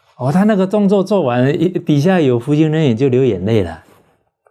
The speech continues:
哦，特别有情义的人呢。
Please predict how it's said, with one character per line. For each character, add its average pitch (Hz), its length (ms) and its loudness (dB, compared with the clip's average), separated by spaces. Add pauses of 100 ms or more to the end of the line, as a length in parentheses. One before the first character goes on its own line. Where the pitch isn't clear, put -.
(1800)
哦， 110 180 -2
特 156 200 -2
别 139 160 0
有 117 100 -2
情 - 300 -4
义 156 200 0
的 98 140 -2
人 82 200 -8
呢。 - 120 -18